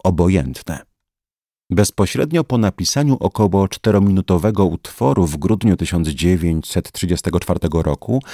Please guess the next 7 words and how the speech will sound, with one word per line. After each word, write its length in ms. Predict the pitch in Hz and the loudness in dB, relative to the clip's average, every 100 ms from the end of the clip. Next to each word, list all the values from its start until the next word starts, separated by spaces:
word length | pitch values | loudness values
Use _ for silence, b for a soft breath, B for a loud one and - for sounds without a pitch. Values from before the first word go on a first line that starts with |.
| B B - | B B -8
Strauss 760 | - - 147 160 175 170 - - | -6 0 0 2 -2 -4 -8 -6
zwraca 480 | 92 90 120 147 - | -4 0 0 -2 -4
się 180 | - 123 | -2 0
do 180 | 98 92 | 2 0
Hansa 720 | - 131 127 127 - 117 104 | 0 0 2 -2 -2 0 0
Heinricha 760 | - 95 90 85 90 - 82 | 0 2 2 2 0 0 -2
Lammersa, 800 | 82 80 80 104 85 71 - - | 0 2 2 2 2 -2 -10 -12